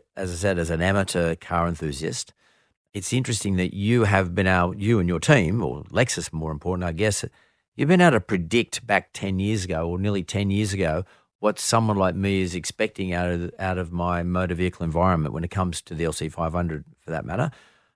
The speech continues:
And that's sort of quite an interesting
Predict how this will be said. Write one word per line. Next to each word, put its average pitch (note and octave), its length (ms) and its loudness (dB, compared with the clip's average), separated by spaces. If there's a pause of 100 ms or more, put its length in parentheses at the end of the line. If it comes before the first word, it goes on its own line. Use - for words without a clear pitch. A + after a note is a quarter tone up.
And G2+ 340 2 (220)
that's C#3 200 2
sort F#3+ 220 4
of D#3 240 4
quite C#3+ 220 4
an A#2+ 120 4
interesting A2 600 2